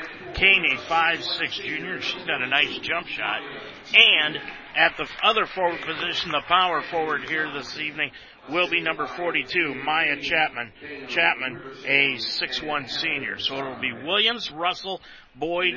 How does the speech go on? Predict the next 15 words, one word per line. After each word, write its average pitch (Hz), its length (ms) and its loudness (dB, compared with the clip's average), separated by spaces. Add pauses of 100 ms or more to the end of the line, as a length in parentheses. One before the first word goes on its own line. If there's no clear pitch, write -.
(140)
Kane, 170 320 6
and 147 140 0
Chapman 147 480 2 (320)
starting 143 460 4
for 151 120 -2
the 127 140 -2 (100)
fifteen 156 400 -2
and 131 160 -4
six - 320 0
Knights 170 320 4
under 135 200 0
head 143 240 0
coach 147 260 2
Anthony 131 500 2
Johnson. 170 380 2